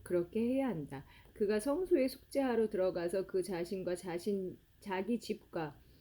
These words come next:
이스라엘의 모든 공동체를 위하여 속죄하고 나올 때까지 어떤 사람도 회막에 있지 말아야 한다.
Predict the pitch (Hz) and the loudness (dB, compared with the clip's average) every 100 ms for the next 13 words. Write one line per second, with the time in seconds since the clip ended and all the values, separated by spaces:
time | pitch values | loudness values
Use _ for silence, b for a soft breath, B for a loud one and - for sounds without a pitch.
0 | b - - 214 269 247 233 226 208 185 | b -18 -6 2 4 6 6 6 6 4
1 | 202 233 254 190 196 214 220 214 202 180 | 4 4 4 2 2 2 4 2 4 6
2 | 175 175 214 - - 247 220 202 202 165 | 6 6 4 0 -4 0 0 0 -2 0
3 | 175 196 214 214 196 190 190 160 - 196 | 0 0 -2 -2 -2 2 0 0 -2 -2
4 | 214 262 262 226 233 233 269 269 247 196 | 0 0 2 2 2 4 4 2 2 0
5 | 156 - 220 170 147 170 214 208 180 135 | -2 -6 -6 -6 -4 -2 -2 -2 -6 -8
6 | - | -14